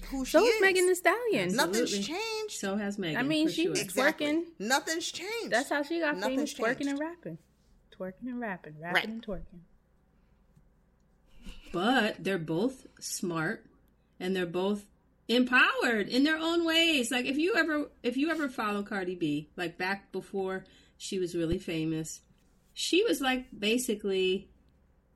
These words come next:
Speaker 3: like, you'll listen to her and you're like, "Oh my God, this sounds so ratchet." And then you'll be like, "She just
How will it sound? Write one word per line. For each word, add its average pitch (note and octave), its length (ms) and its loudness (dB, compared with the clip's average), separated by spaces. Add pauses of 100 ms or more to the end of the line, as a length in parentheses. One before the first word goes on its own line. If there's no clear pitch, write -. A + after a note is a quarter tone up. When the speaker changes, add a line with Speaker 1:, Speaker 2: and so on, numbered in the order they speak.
(920)
Speaker 3:
like, B3+ 240 2
you'll D#4+ 200 6
listen F4 280 4
to F4 100 4
her E4+ 100 2
and D4 100 6
you're C4+ 100 4
like, G#3 160 0
"Oh G#3 80 -2
my G#3 120 0
God, G3+ 260 0
this F#3 160 -6
sounds G3 280 -4
so G3 180 -4
ratchet." G#3 460 -2
And G3+ 100 -2
then C4+ 100 2
you'll D4+ 100 2
be C#4 80 0
like, A#3 160 0
"She - 220 -2
just D4+ 220 -6